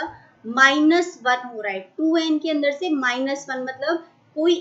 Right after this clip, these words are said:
एक chromosome delete हो रहा है, ठीक है। तो अब हमारे पास कितने chromosomes बचे, फ़ोर्टी फ़ाइव, ठीक है।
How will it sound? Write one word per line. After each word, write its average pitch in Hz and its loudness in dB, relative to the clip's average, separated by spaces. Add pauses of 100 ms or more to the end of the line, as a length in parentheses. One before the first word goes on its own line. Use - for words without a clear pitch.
एक 330 0
chromosome 277 -2
delete 220 -6
हो 208 -6
रहा 214 -8
है, 208 -14 (200)
ठीक 269 -12
है। 311 -2 (340)
तो 285 -2 (160)
अब 294 2
हमारे 302 0
पास 311 -4
कितने 302 -4
chromosomes 294 -4
बचे, 277 -8 (140)
फ़ोर्टी 240 -8
फ़ाइव, 208 -8 (400)
ठीक 269 -10
है। 339 -2